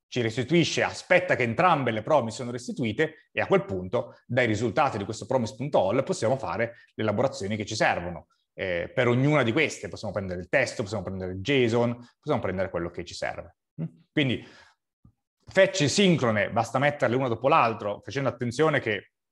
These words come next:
se si usa il formato then, eh, ovviamente la seconda fetch avvenga dopo, avvenga all'interno del then, del parsing del body della risposta della prima, se ovviamente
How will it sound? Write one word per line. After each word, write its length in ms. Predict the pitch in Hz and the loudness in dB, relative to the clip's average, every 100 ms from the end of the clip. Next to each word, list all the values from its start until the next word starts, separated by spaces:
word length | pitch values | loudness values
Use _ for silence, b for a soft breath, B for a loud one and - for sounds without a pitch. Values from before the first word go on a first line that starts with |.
| _ _ _ _ _ _ | _ _ _ _ _ _
se 240 | - - 113 | -14 -2 0
si 80 | 135 | 2
usa 340 | 131 107 92 | 4 2 0
il 180 | 120 110 | -8 -8
formato 440 | - 120 131 113 | -4 0 0 2
then, 520 | 123 127 120 113 101 B B B _ | 4 4 4 2 -2 B B B _
eh, 560 | 110 107 98 95 - _ _ | -2 0 0 -2 -8 _ _
ovviamente 800 | 120 117 120 147 131 107 87 - _ _ _ _ | 0 2 2 2 2 -2 -2 -12 _ _ _ _
la 180 | 131 117 | -2 -2
seconda 360 | 123 139 160 | 0 0 2
fetch 640 | 127 147 147 - 101 95 - _ _ _ _ | 4 2 2 0 0 -2 -10 _ _ _ _
avvenga 500 | - 131 123 180 143 | -2 0 4 4 4
dopo, 640 | 117 139 185 - 101 87 - _ | 4 8 6 6 -4 -6 -14 _
avvenga 640 | - 107 107 - 117 165 | -8 -8 -6 -4 0 2
all'interno 340 | 127 113 151 165 | 0 2 0 0
del 220 | 120 110 | -2 -2
then, 520 | 131 175 127 107 95 - _ _ _ | 0 2 0 -4 -6 -12 _ _ _
del 300 | 107 104 107 | -8 -4 -2
parsing 440 | - 151 147 139 123 | 2 2 2 0 2
del 120 | 110 | 2
body 300 | 107 127 123 | 4 2 2
della 160 | 110 | 0
risposta 480 | 110 104 139 135 135 | 0 0 -2 -2 -2
della 160 | 107 104 | -4 -2
prima, 580 | 143 120 113 208 - - _ _ _ _ _ | 0 0 2 0 -2 -16 _ _ _ _ _
se 320 | _ - 92 - | _ -12 -12 -8
ovviamente 720 | 101 101 104 101 95 - _ | -8 -6 -6 -6 -6 -12 _